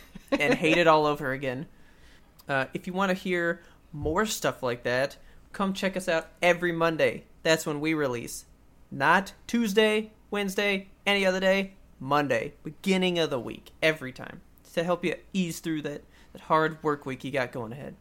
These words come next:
Speaker 1: Mm-hmm.
Speaker 2: And if you like what you hear, please go rate and review us on Apple Podcasts. That is the spot to get reviewed.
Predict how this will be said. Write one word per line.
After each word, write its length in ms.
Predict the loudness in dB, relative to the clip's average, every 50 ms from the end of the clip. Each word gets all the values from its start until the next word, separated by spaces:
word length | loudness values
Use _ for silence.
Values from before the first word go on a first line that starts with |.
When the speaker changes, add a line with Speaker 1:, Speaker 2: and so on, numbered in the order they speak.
| -20 -20 -14 -12 -10
Speaker 1:
Mm-hmm. 480 | -8 -8 -8 -8 -10 -10 -10 -10 -12 -14 -16 -16 -20 -20 -20 -20 -20 _ _
Speaker 2:
And 100 | -4 -4
if 120 | -4 -4 -6
you 80 | -8
like 320 | -8 -4 -4 -4 -4 -4 -4
what 160 | -6 -6 -4
you 80 | -4 -4
hear, 360 | -2 -2 -2 -4 -4 -6 -8 -12 -18 -20 -20 _ -20 -20 -20
please 520 | -14 -8 -4 -4 -2 -2 -2 -2 -4 -4 -4
go 160 | -2 -2 -2
rate 220 | -2 -2 -2 -2 -4
and 60 | -6
review 220 | -8 -8 -8 -8 -8
us 100 | -8 -8
on 100 | -6 -6
Apple 220 | -6 -6 -6 -10 -8 -2
Podcasts. 600 | 0 0 0 0 -2 -4 -2 -2 -2 -4 -6 -6 -2
That 200 | -2 -2 -2 -4 -8
is 260 | -10 -10 -10 -12 -14 -18 -18 -18 -10 -4
the 160 | -4 -2 -2
spot 480 | -2 -4 -2 0 2 2 2 2 0 -4
to 100 | -8 -6
get 180 | -4 -4 -4
reviewed. 500 | -4 -8 -8 -8 -6 -6 -6 -6 -8 -10